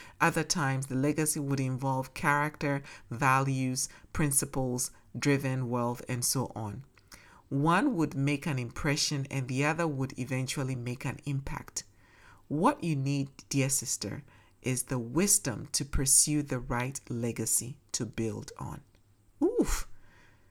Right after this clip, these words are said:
The foundation is important because upon that foundation, your legacy can be expanded or shrunk.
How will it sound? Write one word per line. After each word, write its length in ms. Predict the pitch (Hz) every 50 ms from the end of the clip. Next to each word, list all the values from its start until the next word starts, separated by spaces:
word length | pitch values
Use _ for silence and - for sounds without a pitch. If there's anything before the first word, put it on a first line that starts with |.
| - - - - -
The 80 | - 156
foundation 640 | 151 - 165 151 147 147 143 175 190 208 - - 240
is 140 | 240 233 -
important 680 | 233 226 - - 254 233 202 - 175 135 - - - - _ _ _ _ - - -
because 560 | 139 151 139 - 165 143 131 131 131 - - - - - - - -
upon 440 | 147 143 143 - 208 196 208 208 190
that 160 | 185 156 147
foundation, 800 | - - 151 135 127 127 127 123 123 127 - - 147 131 131 165 180
your 220 | 165 151 139 127
legacy 640 | 123 127 135 147 147 147 139 135 - - 120 123 - - - - - _
can 220 | - - 143 123 117
be 220 | - 131 113 - -
expanded 720 | 120 127 - - - - 190 190 196 196 196 202 196 - - - -
or 140 | 196 196 202
shrunk. 560 | - - - 269 349 302 - - - - -